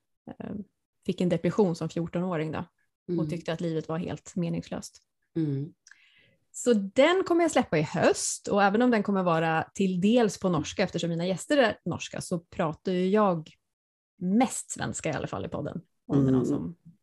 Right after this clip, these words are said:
Speaker 1: tycker att det är intressant att lyssna på det. Och så drar jag liksom in human design lite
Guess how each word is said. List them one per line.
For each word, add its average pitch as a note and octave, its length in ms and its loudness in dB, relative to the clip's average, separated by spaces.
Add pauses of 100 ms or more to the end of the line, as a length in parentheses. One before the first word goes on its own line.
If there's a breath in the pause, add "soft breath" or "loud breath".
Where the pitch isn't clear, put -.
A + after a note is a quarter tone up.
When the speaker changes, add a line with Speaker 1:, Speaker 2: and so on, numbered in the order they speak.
(120)
Speaker 1:
tycker - 200 -8
att D3+ 60 -8
det D#3+ 60 -6
är - 20 -6
intressant D#3+ 360 -8
att D#3+ 60 -12
lyssna - 200 -12
på - 60 -14
det. - 120 -8
Och G3+ 120 -2
så C4 60 2
drar D#4 180 4
jag E4 100 4
liksom D#4 240 2
in F#4 360 6
human G#3+ 180 4
design F3 420 -6
lite D3+ 440 -6